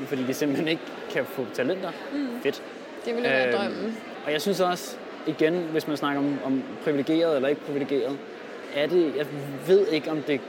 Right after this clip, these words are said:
Speaker 1: kommer ind i privilegeringsdiskussionen, det der med, at jeg, jeg skal tjene hundrede procent af, hvad jeg muligt kan tjene. Jeg skal presse citronen så sindssygt, som jeg overhovedet kan. Det er cool nok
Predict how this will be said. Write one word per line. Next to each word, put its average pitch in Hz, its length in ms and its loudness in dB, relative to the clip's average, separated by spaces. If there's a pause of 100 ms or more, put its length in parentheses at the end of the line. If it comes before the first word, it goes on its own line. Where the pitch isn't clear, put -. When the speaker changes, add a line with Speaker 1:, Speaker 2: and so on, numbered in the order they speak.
Speaker 1:
kommer 143 180 0 (160)
ind 170 140 0 (120)
i 156 100 -2 (260)
privilegeringsdiskussionen, 143 1500 -2
det 143 80 4
der 139 120 2
med, 135 300 4
at 131 160 0 (520)
jeg, 147 420 2 (280)
jeg 139 240 2
skal 156 540 0
tjene 156 480 2
hundrede 170 320 0
procent - 600 -2 (340)
af, 147 260 4
hvad 135 200 2
jeg 127 480 2 (880)
muligt 170 300 2 (180)
kan 160 120 -4 (140)
tjene. 135 320 0 (320)
Jeg 127 80 -6
skal - 300 0 (120)
presse 156 300 -4
citronen 147 440 -2
så 143 120 -6
sindssygt, - 520 -4
som 151 100 -2
jeg 139 80 -2
overhovedet 139 280 0
kan. 139 140 -2 (760)
Det 156 40 0
er - 140 -4
cool 185 140 0
nok 151 220 0